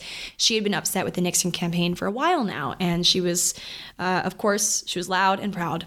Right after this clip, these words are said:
So he was worried about what she would do with this news. So he tried to hide it from her for as long as possible. But of course, once James' name was out in the media, people were asking questions, and,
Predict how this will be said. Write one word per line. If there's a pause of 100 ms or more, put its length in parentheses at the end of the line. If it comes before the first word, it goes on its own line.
(120)
So
he
was
worried
about
what
she
would
do
with
this
news.
So
he
tried
to
hide
it
from
her (440)
for
as
long
as
possible.
But
of
course,
once
James'
name
was
out
in
the
media,
people
were
asking
questions,
and,